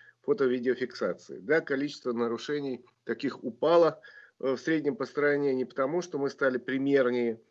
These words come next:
а потому что меньше ездим. Ну и нарушений, соответственно, тоже меньше. Но очень любопытные вещи высветились. Например, э, в Москве, в принципе, число зафиксированных нарушений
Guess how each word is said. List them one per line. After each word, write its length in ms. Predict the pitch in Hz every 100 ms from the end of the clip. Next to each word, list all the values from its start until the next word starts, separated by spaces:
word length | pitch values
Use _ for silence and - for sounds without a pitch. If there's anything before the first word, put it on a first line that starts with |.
| -
а 180 | 120 120
потому 400 | 117 151 135 135
что 180 | - 143
меньше 440 | 139 117 - 123
ездим. 520 | 120 117 90 - 82
Ну 100 | 98
и 40 | 139
нарушений, 440 | 113 104 - 120
соответственно, 500 | - 95 107 95 120
тоже 220 | 117 95
меньше. 340 | 92 90 - - - - - -
Но 160 | 160
очень 320 | - 180 175 165
любопытные 600 | 143 143 160 156 151 139
вещи 320 | 151 156 156
высветились. 680 | 135 117 95 90 87 - - _ _ - -
Например, 500 | 117 135 151 175 165
э, 300 | - 135 127
в 60 | 117
Москве, 560 | 139 127 - 180 190
в 1000 | 185 - _ _ _ _ - _ _ _
принципе, 440 | - 160 156 - 120
число 560 | 135 131 151 147 127
зафиксированных 760 | 110 120 127 - 143 127 110 -
нарушений 600 | 120 127 139 123 104